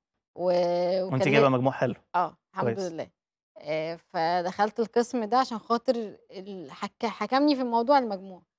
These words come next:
Speaker 2: مم.
Speaker 1: ولكن أنا كانت كل فكرتي زي أي حد فكرته إن دي لل-، لل-، للشباب.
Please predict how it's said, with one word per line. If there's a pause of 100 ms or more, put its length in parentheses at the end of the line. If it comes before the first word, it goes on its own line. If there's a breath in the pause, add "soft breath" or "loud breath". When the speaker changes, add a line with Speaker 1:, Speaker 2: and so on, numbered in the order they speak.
(140)
Speaker 2:
مم.
Speaker 1:
ولكن
أنا
كانت
كل
فكرتي
زي
أي
حد
فكرته
إن
دي
لل-، (120)
لل-،
للشباب.